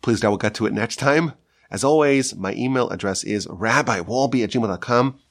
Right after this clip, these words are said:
It was a pleasure to study this very important and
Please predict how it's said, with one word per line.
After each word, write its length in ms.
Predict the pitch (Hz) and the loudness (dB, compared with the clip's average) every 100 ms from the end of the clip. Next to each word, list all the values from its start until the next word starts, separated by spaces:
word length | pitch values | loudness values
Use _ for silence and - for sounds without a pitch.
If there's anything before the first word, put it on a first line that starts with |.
| - | 0
It 60 | |
was 160 | 175 113 | 2 2
a 40 | |
pleasure 460 | - 120 165 90 - _ - - | 0 -2 0 -4 -8 _ -20 -12
to 80 | - | -4
study 420 | 135 131 120 - _ _ _ | 2 4 2 -2 _ _ _
this 260 | 107 117 - | 0 2 2
very 320 | 107 117 117 | 2 4 4
important 680 | 110 101 117 107 101 - - - | 4 2 2 2 0 -4 -14 -4
and 300 | 95 95 | -2 -2